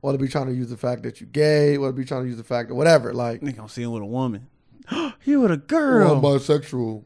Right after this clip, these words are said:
Speaker 1: Like, get the fuck outta here. You know who else came out, out of the closet?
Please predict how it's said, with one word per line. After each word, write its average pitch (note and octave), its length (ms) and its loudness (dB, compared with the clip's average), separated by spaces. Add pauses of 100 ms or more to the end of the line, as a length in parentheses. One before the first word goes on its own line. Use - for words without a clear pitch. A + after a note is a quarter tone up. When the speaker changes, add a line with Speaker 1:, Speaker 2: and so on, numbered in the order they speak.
(100)
Speaker 1:
Like, A2 300 -6
get C#3+ 120 -12
the D3 60 -20
fuck B2 220 -6
outta G2 180 -10
here. G#2+ 220 -20 (920)
You G3+ 80 -4
know G3 100 8
who F3 100 8
else - 120 4
came D#3 240 2
out, C3+ 160 2
out - 80 -2
of B2+ 80 0
the B2 80 -4
closet? C3+ 460 -2